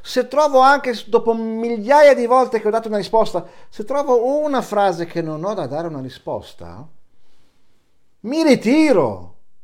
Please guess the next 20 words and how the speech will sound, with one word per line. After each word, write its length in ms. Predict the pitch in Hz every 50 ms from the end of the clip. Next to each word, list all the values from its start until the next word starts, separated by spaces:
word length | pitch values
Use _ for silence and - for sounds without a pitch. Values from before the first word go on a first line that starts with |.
| - - -
Ma 120 | - 196
mica 220 | 226 240 220 220 190
sono 220 | 170 202 180 170
qua 160 | 175 196 190
a 80 | 180 151
fare 200 | - 175 165 160
l'influencer, 960 | 156 156 156 156 143 135 123 151 214 233 202 170 - 127 107 104 101 98 - - - - - - - _ _ -
io 120 | 370 339
sono 200 | - 240 226 202
la 60 | 190
parola 300 | 196 180 180 208 214 202
di 120 | 165 151 139
Dio. 380 | 175 226 190 135 110 110 _ _ _ _ _ - _ _ _ _ -
Oh, 240 | - 107 - - _ _ _ _ - - - - _ _ _ _ _ _ _ _ _ _ _ _ _ _ _ _
questo 500 | - - - 247 214 - - - - 120
l'ha 100 | 110 113
fatto 280 | 107 - 127 - - 117
diventare 480 | 110 113 110 113 104 98 107 107 107
un 160 | 110 104 104 104
grande, 760 | 104 113 110 104 98 92 90 90 87 87 87 90 80 -